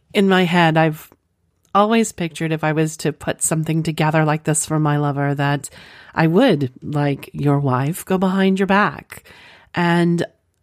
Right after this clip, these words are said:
hopefully I have a way that, um, I'm on the phone with him or he, I can clock him and he's, like,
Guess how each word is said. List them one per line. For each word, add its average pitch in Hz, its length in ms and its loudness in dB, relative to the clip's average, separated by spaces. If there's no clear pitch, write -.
hopefully 233 520 0
I 190 100 0
have 180 200 0
a 180 60 -2
way 160 420 0
that, 147 440 -4
um, 151 500 -2
I'm 165 200 -2
on 165 160 2
the 160 60 0
phone 165 220 2
with 165 140 2
him 160 380 2
or 143 260 -2
he, 143 460 -2
I 147 100 -2
can 131 240 -4
clock - 480 -2
him 220 260 2
and 160 200 0
he's, 147 400 -2
like, 151 340 -4